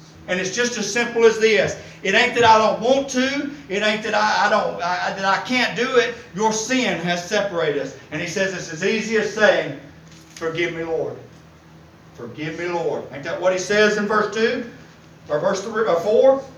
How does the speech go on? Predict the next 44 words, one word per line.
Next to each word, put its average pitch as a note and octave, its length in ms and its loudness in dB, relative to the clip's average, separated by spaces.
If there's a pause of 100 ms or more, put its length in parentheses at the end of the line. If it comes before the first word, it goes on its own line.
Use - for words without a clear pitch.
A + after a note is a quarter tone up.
"Forgive E3+ 340 0
us, G3+ 340 0
Lord, E3+ 320 4
our D#3 120 2
sins. D3+ 520 -10 (800)
Forgive F#3 360 -4
me G3 80 -4
my F#3 200 2
sins." D3+ 520 -8 (800)
So A3 120 -2
the F3 80 4
first C4 260 6
thing A#3 180 0
you G#3 80 -2
gotta G3+ 280 2 (100)
do G#3 120 0
is, - 200 -2 (100)
is F#3 220 -4
realize G#3+ 560 6
that, G3+ 160 -2 (200)
that G#3+ 220 -6
not C4+ 260 -4
that - 140 -8
you're A#3+ 140 -6
just G#3+ 220 -4
so A3 160 0
sinful G#3+ 400 -4
person A3 400 0
and G3+ 120 -4
that, G3+ 240 -2
and G3+ 320 -4
you're G3 240 2
a F#3 40 -4
terrible G#3+ 340 0
person, A3 460 2 (240)
but G#3 200 2
you A#3 80 -2
need A#3 140 0
to G#3+ 80 -2
realize A3 420 4
that F3+ 160 -6
you C4+ 200 -2
need B3+ 240 -4
forgiveness. A3+ 800 -4